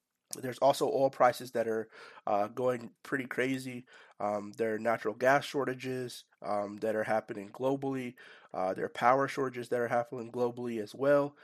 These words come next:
Uh, there are supply chain issues, uh, also, uh, mixed in with some,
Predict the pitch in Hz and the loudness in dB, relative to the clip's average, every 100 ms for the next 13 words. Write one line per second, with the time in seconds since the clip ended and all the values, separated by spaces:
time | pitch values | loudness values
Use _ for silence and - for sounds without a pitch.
0 | - - - 95 98 110 - 95 - 135 | -20 -14 -2 -2 0 0 -2 -2 6 6
1 | 139 - 135 - 127 - 127 120 120 - | 6 0 -2 -2 -4 -4 -6 -6 -6 -10
2 | - - _ - 107 - 143 156 - 143 | -18 -20 _ 0 2 8 10 10 8 2
3 | 131 127 - - 110 107 107 120 135 - | 2 -2 -10 -2 2 2 0 -4 -6 -4
4 | 139 127 123 117 113 - - 131 131 127 | -2 -2 -2 -4 -4 -4 -4 0 0 -2
5 | 120 | -10